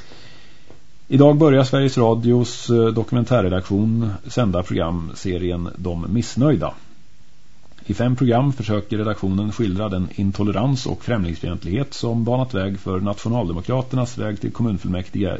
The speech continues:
i Södertälje och Sverigedemokraternas ställning som Landskronas näst största parti. Eh, jag vill väl flika in där att Sverigedemokraterna vann också två mandat i Södertälje, så att, eh, vi är faktiskt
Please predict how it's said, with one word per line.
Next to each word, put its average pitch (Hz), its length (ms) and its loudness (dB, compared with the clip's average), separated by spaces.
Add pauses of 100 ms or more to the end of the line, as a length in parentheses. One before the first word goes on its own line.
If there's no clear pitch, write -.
i 92 100 -6
Södertälje 90 640 -2 (460)
och 131 160 -2
Sverigedemokraternas 101 920 2
ställning 90 400 -2
som 82 360 -4
Landskronas 95 840 -2
näst 92 380 -4
största - 580 -2
parti. - 500 2 (1200)
Eh, - 280 -6
jag 87 80 0
vill 90 140 2
väl 92 120 2
flika 101 320 2
in 101 140 2
där 85 140 2
att 78 140 -2
Sverigedemokraterna 87 1040 -2 (240)
vann 85 360 -4
också - 360 -2
två 87 200 0
mandat 82 420 -4
i - 80 -6
Södertälje, - 580 -6
så 78 120 -10
att, - 240 -10
eh, 85 80 -2
vi 80 300 -4
är 82 100 -6
faktiskt - 580 -12